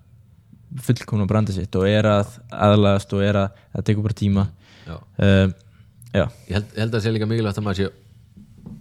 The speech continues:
Speaker 2: mikilvægt að maður sé óhræddur við að setja út content þó að sé ekki fullkomið, þó að
Speaker 1: Einmitt.
Speaker 2: gæðin sé ekki, ekki, þú veist, eins og hjá þeim sem eru
Speaker 1: Já.
Speaker 2: komnir lengst í þessu.
Speaker 1: Já.
Speaker 2: Um,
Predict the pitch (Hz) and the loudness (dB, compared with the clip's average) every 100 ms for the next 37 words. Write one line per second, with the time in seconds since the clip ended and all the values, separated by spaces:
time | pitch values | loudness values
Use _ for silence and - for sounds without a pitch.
0 | - 107 107 107 98 98 98 104 107 110 | -14 -10 -8 -8 -10 -10 -8 -8 -8 -6
1 | 110 104 90 101 95 95 92 87 85 - | -8 -10 -10 -8 -6 -4 -4 -6 -8 -16
2 | - - - _ - - - _ _ _ | -20 -20 -20 _ -20 -20 -20 _ _ _
3 | - - - 101 101 101 101 92 87 - | -20 -18 -8 -4 -4 -6 -4 -4 -4 -8
4 | - - 92 95 - - - 95 90 87 | -20 -12 -8 -8 -10 -20 -10 -10 -8 -10
5 | 98 87 92 85 87 - 98 98 92 - | -6 -6 -6 -8 -10 -8 -8 -8 -10 -16
6 | - 87 92 90 90 87 90 85 - 85 | -8 -4 -2 -2 -2 -4 -6 -6 -6 -10
7 | - - _ - - _ _ _ 85 - | -10 -20 _ -20 -20 _ _ _ -18 -10
8 | 95 87 - - 85 76 - - - - | -6 -4 -6 -8 -8 -8 -10 -20 -20 -20
9 | - - - - _ - - - - 95 | -20 -20 -20 -20 _ -20 -20 -20 -8 -4
10 | 92 - 92 95 92 - 92 87 90 90 | -4 -2 -2 0 -2 0 -4 -4 -6 -6
11 | 90 90 95 104 98 113 - - 92 87 | -4 -6 -4 -2 -2 -4 -14 -10 -6 -4
12 | 95 110 - 117 127 123 - - - - | -6 -8 -8 -8 -8 -12 -14 -12 -12 -12
13 | - - - 95 90 87 | -18 -20 -14 -6 -4 -2